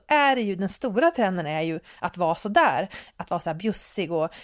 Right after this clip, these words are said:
och, och jag tycker att man märker att folk redan nu har börjat dra igen på, eh, på att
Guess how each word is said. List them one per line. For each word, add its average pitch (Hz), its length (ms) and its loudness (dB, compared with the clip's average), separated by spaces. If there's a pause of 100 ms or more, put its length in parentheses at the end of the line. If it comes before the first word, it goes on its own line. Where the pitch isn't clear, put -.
(100)
och, 214 220 0
och 226 120 2
jag 233 80 -2
tycker 269 120 -2
att 226 60 -2
man 254 180 0
märker 320 380 2
att 214 160 0
folk 190 260 -2
redan 202 260 2
nu 294 140 0
har 208 220 2
börjat 175 380 0
dra 190 160 0
igen 254 520 0
på, 160 360 -2 (840)
eh, 160 500 -4
på 170 300 -2
att - 220 -6